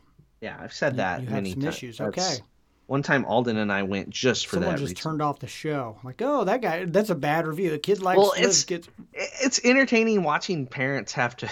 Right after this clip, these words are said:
Speaker 1: <laughs> deal with their kids.
Speaker 2: As a parent
Speaker 1: So
Speaker 2: who has to deal with their kids, yes, I understand that one.
Speaker 1: I, now that I'm out of that age, it's just fun to look back and go like, "Ah,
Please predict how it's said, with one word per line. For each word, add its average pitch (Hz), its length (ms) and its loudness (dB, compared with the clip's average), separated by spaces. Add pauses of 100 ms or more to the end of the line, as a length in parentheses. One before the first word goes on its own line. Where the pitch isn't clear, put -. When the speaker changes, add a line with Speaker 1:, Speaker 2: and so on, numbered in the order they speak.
(380)
Speaker 1:
<laughs> - 440 -14
deal 127 200 -6
with - 220 -14
their - 220 -16
kids. - 520 -8 (640)
Speaker 2:
As 151 200 -2
a - 20 -4
parent 107 340 2
Speaker 1:
So - 40 -4
Speaker 2:
who 151 60 -2
has 151 180 -2
to 139 60 -12
deal 143 180 -2
with 151 140 -4
their 135 120 -6
kids, 185 320 -2
yes, 196 300 -2
I 143 100 0
understand 143 520 -2
that 101 120 -14
one. - 100 -10
Speaker 1:
I, 131 280 4
now 147 240 4
that 160 160 2
I'm 139 160 2
out 113 180 0
of 135 80 -2
that 117 180 -2
age, 113 280 -6
it's 110 160 -8
just 165 180 -8
fun 101 240 -2
to 95 60 -4
look 92 240 -6
back 98 240 -2
and 123 100 -2
go 127 120 2
like, 123 260 2
"Ah, - 240 -6